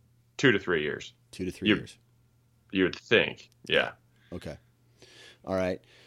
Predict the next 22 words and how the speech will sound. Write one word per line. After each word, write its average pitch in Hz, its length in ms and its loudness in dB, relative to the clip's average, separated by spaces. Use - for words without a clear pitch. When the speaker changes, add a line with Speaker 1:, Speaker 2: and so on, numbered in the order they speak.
Speaker 2:
So 139 240 4
Speaker 1:
What 127 80 12
do 123 60 12
you, 107 160 8
how 104 140 2
do, 101 140 4
what 98 160 0
do 98 60 2
you 123 100 -2
think? 73 260 -8
Speaker 2:
Yeah, 120 260 2
uh, - 80 -10
like, - 300 -16
again, 107 480 0
kinda 120 220 2
going 110 260 2
back 107 320 0
to 95 340 0
the 85 100 -6
conversation 101 640 -4
I 87 60 -6
had 95 300 -4